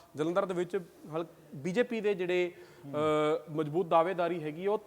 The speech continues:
ਸਾਢੇ ਤਿੰਨ ਹਲਕਿਆਂ ਦੇ ਵਿੱਚ ਪੈ ਜਾਂਦੀ ਹੈ। ਜਲੰਧਰ ਸੈਂਟਰਲ, ਜਲੰਧਰ ਨਾਰਥ, ਜਲੰਧਰ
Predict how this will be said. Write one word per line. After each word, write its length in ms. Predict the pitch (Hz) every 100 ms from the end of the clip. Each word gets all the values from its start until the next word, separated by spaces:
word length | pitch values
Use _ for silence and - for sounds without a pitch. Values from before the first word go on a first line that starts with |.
| -
ਸਾਢੇ 220 | - 247
ਤਿੰਨ 180 | 240 208
ਹਲਕਿਆਂ 260 | 180 160 151
ਦੇ 60 |
ਵਿੱਚ 140 | 143 120
ਪੈ 140 | 131
ਜਾਂਦੀ 240 | 127 131
ਹੈ। 60 | 147
ਜਲੰਧਰ 360 | 139 131 135 131 - - -
ਸੈਂਟਰਲ, 380 | 131 127 175
ਜਲੰਧਰ 400 | 190 147 135 131 131 - -
ਨਾਰਥ, 360 | 151 127 156 165 - -
ਜਲੰਧਰ 460 | 135 135 131 139